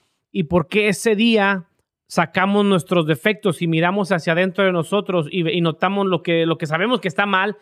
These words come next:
y ese día decidimos de no hacer, ok, y co-, y no me voy tan al extremo, el, el licor o la droga o lo que sea, ok, este, este Cuaresma no voy a tomar coca?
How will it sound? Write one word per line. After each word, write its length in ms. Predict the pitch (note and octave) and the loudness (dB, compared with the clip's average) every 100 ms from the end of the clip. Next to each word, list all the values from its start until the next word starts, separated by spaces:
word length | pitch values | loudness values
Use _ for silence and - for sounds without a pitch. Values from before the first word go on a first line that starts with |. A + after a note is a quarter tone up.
| _ _ | _ _
y 120 | F3 G#3 | -2 0
ese 240 | F#3+ A3 | 2 0
día 220 | G3+ G#3 | 2 2
decidimos 600 | G3 F3+ F#3 F3 G3 G3 | 2 2 0 0 2 2
de 80 | F3+ | 2
no 80 | F3+ | 0
hacer, 180 | F3 G3 | 2 0
ok, 140 | G3 G3+ - - _ - | 0 -2 -4 -10 _ -20
y 120 | F3+ | -14
co-, 180 | G#3 - F#3+ | -12 -6 -4
y 260 | F3 F#3+ | -2 0
no 100 | G#3 A3+ | 0 2
me 80 | A#3 | 0
voy 160 | G#3+ | 0
tan 180 | G#3+ G#3+ | -2 -2
al 240 | G3+ F3+ | 0 0
extremo, 400 | D#3+ - F#3+ F3+ | -2 -2 -2 0
el, 100 | D#3+ D#3 | 0 0
el 180 | D3+ | 0
licor 340 | D3+ C#3 E3+ E3+ | -2 -2 0 2
o 60 | |
la 100 | D#3+ | 2
droga 220 | D3+ E3 E3 | 2 2 0
o 20 | |
lo 80 | D3+ | 0
que 80 | |
sea, 300 | C#3+ E3+ D3+ - _ _ - | 0 0 0 -6 _ _ -6
ok, 200 | F3 G3 | -4 0
este, 720 | G3 G#3 - A#3 A#3 A3+ G3+ | 0 -2 0 0 2 2 0
este 240 | G#3 - G#3 | 0 -2 0
Cuaresma 400 | G#3+ A3 A3 G#3+ | 0 0 0 0
no 100 | G#3 | 2
voy 120 | G#3+ | 0
a 80 | G#3 | 0
tomar 300 | G3+ G3 - | 0 0 -2
coca? 600 | G3+ G3+ - D#3 A2+ | 0 0 0 -4 -4